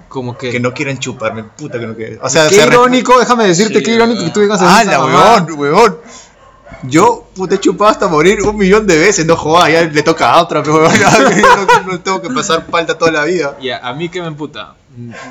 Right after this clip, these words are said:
Speaker 1: De, ya, en general, de una fiesta. En una fiesta, ¿qué me emputaría?
Speaker 3: La parejita peleándose.
Speaker 2: Ah, huevón,
Speaker 1: No,
Speaker 2: claro.
Speaker 1: eso no me emputa.
Speaker 2: Ah, lo ignoras, dices.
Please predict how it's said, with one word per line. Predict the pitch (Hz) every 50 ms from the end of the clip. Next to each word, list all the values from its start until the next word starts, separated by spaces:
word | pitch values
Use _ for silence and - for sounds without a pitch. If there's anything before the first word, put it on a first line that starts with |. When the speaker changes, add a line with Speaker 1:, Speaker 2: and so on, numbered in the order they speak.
| 127
Speaker 1:
De, | 120 120 117 120 120 117 117 117 117 -
ya, | 156 196 190
en | 190 175
general, | 196 202 220 220 208 170
de | 170 202
una | 208 202
fiesta. | 196 208 175 147 - - 113 104 - _ _ _ _ -
En | - 139 156
una | 180 180 170
fiesta, | 175 180 175 - 165 139
¿qué | 165
me | 165
emputaría? | 170 151 151 143 139 139 135 143 147 160 - -
Speaker 3:
La | 147 147 135
parejita | 151 147 151 151 196 180 185 -
peleándose. | - 139 131 139 147 143 127 120 120 - 104 107 - - _ _ _
Speaker 2:
Ah, | - - - - - - - - 196 - - - - 180 170 -
huevón, | 127 - -
Speaker 1:
No, | 196 190
Speaker 2:
claro. | 190 208 202
Speaker 1:
eso | - 233
no | 220 214
me | 196
emputa. | 160 139 131 123 117 110 113 - _ _ _
Speaker 2:
Ah, | - 143 147 151 156
lo | 143 151
ignoras, | 151 147 170 160 127 120
dices. | 123 120 110 101 -